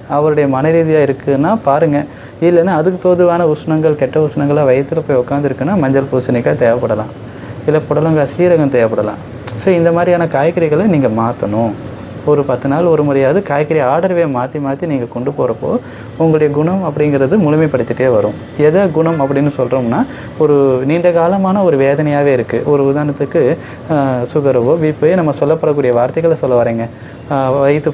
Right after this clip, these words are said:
புண்ணோ, இல்ல தொண்டை பிரச்சனையோ, இல்ல ஏதாவது ஒரு சர்க்குலேஷன் பிரச்சனையோ, இல்ல வெரிகோஸ் வெயின்ஸோ, இல்ல ஜவ்வுகள் பிரச்சனையோ,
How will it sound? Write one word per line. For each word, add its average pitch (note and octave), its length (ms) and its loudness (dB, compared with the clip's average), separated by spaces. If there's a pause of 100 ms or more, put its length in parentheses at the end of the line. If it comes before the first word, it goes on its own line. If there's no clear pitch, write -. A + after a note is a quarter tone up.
புண்ணோ, B2 300 0 (460)
இல்ல D3+ 340 2
தொண்டை C#3+ 280 0
பிரச்சனையோ, A#2 560 0 (320)
இல்ல D3+ 160 2
ஏதாவது D3 380 2
ஒரு C#3 380 2
சர்க்குலேஷன் D#3+ 520 0
பிரச்சனையோ, A#2 500 0 (280)
இல்ல D3 160 2
வெரிகோஸ் D3 500 0
வெயின்ஸோ, A#2+ 420 -2 (280)
இல்ல D3+ 220 4
ஜவ்வுகள் C#3+ 560 2
பிரச்சனையோ, A2+ 500 0